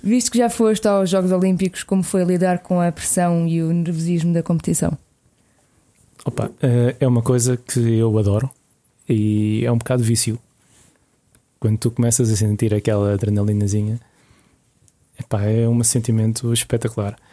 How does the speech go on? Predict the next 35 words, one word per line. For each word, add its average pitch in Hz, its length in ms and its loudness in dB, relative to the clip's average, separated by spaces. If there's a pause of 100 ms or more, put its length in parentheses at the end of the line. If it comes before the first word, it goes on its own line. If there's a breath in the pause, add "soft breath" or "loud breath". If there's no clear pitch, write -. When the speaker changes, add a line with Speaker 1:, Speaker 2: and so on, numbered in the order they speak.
(480 soft breath)
Speaker 2:
Como 123 220 2
é 123 60 0
que 123 120 0
eu 127 60 2
lidei 117 320 0
com 117 180 0
isso? 101 440 -4
Ahm, 110 640 0 (120)
pronto, - 300 -2 (340)
como 113 160 2
tivemos 107 340 2
a 107 60 0
falar 110 240 2
há 110 80 2
bocado, 120 340 0 (140)
eh, 120 320 2
tu - 120 -6
começas 120 340 0
a 113 40 2
arranjar 113 360 0
estratégias. 113 680 -2 (400 soft breath)
Para 117 140 2
mim, 127 320 2 (640 soft breath)
eu 127 100 0
comecei, 131 600 0
eh, 139 260 -6
tipo, - 360 -6 (380)
quando 135 240 0
comecei 123 340 0
a 117 40 0
pensar 117 280 0
neste 117 340 0
tipo 117 120 -4
de - 60 -18
coisas 127 320 0